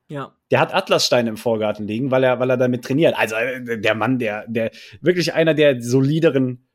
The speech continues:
Speaker 2: Parts bei uns in der O-Line. Richtige, weißt du, da hast du so einen Gem gefunden.
Speaker 1: <laughs>
Speaker 2: Ja.
Speaker 1: Das ist ja auch schön, dass man, äh, dass es dies noch gibt, ne? Also ich war, wie lange war in Cleveland? Zwei oder drei Jahre?
Speaker 2: Äh,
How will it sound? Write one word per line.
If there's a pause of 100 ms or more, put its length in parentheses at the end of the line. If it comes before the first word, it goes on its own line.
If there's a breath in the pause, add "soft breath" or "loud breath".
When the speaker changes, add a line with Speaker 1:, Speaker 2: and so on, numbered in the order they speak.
(140)
Speaker 2:
Parts
bei
uns
in
der
O-Line.
Richtige,
weißt
du,
da
hast
du
so
einen (140)
Gem
gefunden. (320)
Speaker 1:
<laughs> (600 loud breath)
Speaker 2:
Ja. (100)
Speaker 1:
Das
ist
ja
auch
schön,
dass
man,
äh,
dass
es
dies
noch
gibt,
ne?
Also
ich
war,
wie
lange
war
in
Cleveland?
Zwei
oder
drei
Jahre? (240 soft breath)
Speaker 2:
Äh,